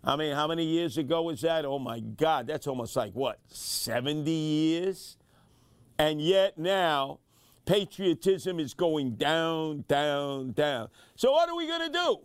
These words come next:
We need to bust our buttons and bridges with pride. Happy birthday, America, on July fourth, our Independence Day. Bobby Bonilla,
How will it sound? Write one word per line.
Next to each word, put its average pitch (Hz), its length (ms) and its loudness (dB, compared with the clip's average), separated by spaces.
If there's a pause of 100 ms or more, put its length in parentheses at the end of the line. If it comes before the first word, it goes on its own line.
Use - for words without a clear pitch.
We 156 100 0
need 185 200 -2
to 165 80 0
bust 180 340 -2
our 180 180 2
buttons 175 400 0
and 165 140 -2
bridges 175 440 0
with 160 220 0
pride. 175 300 2
Happy 302 420 0
birthday, 277 640 2
America, 254 960 2 (440)
on 208 160 4
July 294 580 2
fourth, 226 500 2
our 202 220 2
Independence 226 800 -2
Day. 143 320 0 (4000)
Bobby 320 720 0
Bonilla, 214 600 -2